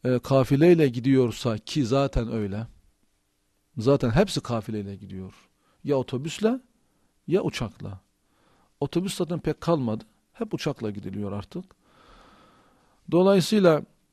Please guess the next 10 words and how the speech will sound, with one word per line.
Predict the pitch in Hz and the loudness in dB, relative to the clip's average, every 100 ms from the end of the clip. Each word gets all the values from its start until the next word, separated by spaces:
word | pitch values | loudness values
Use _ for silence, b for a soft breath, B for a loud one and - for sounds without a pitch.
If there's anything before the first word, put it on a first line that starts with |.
| _ _ - | _ _ -4
kafileyle | 156 160 156 208 226 202 | 0 2 6 8 10 8
gidiyor. | 147 123 127 175 202 - _ - | 6 4 6 6 2 -8 _ -4
Yol | 165 190 | 2 4
emniyeti | 180 160 156 143 143 131 | 2 2 2 0 0 6
var. | 160 190 - - _ _ | 6 6 2 -14 _ _
Hiçbir | 175 - 185 | -6 -4 -2
sıkıntı | 180 156 131 131 127 | -2 -2 -4 -4 0
yok. | 131 185 190 196 - _ _ _ _ _ _ _ _ _ _ - | 6 8 6 0 -20 _ _ _ _ _ _ _ _ _ _ -2
E, | 151 147 139 127 | 0 2 0 4
doktoru, | 165 170 - 180 180 202 202 | 6 6 6 8 10 8 6